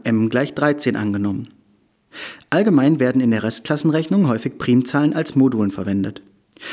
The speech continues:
Der Grund ist eine Folgerung aus dem chinesischen Restwertsatz, der hier nicht behandelt werden soll. Hier möchten wir einmal die Addition darstellen. Beginnend von null wird zunächst ein Sprung um sieben Einheiten vorgenommen.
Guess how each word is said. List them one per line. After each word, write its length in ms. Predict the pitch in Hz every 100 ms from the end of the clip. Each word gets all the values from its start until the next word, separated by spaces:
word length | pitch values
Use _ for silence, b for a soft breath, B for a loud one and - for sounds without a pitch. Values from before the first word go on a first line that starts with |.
| B B
Der 80 | 123
Grund 140 | 190
ist 140 | 226 -
eine 140 | 120
Folgerung 560 | - 123 120 165 196 214
aus 120 | 127
dem 140 | -
chinesischen 640 | 117 - 117 117 113 - 107
Restwertsatz, 880 | 113 - - 175 170 202 220 -
der 140 | - 117
hier 240 | 113 135
nicht 260 | 139 110 -
behandelt 400 | 135 123 110 -
werden 220 | 92 95
soll. 220 | 101 101 - _ _ _ _ _ _ _ B B
Hier 160 | - 226
möchten 300 | 185 143 147
wir 100 | 127
einmal 220 | 113 117
die 140 | 147 -
Addition 480 | 123 120 117 107
darstellen. 500 | 104 101 - - 101 101 - _ _ _ B B B
Beginnend 320 | - 175 226
von 240 | - 254 113
null 400 | 113 135 254 -
wird 160 | 123
zunächst 460 | - 117 113 - -
ein 100 | 113
Sprung 400 | - - 123 202
um 100 | 120
sieben 340 | 110 123 196 -
Einheiten 480 | 127 123 107 107 104
vorgenommen. 640 | - 101 104 98 98 -